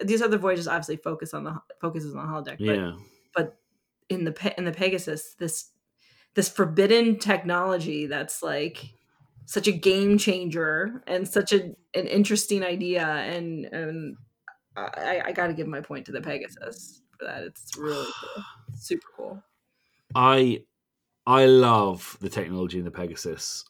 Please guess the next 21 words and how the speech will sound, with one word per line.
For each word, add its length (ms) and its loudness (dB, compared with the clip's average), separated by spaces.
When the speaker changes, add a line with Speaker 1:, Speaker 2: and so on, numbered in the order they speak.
Speaker 2:
I 220 -2
love 640 4
the 80 -6
fact 600 -8
it's 240 -6
a 40 -6
cloak, 520 -2
but 80 -2
then 140 -4
it's 120 -12
the 100 -6
one 260 2
step 300 -6
beyond, 580 -2
and 160 -2
they 60 -4
can 420 -6
travel 520 2
through 280 0
solid 380 -2
matter. 520 -8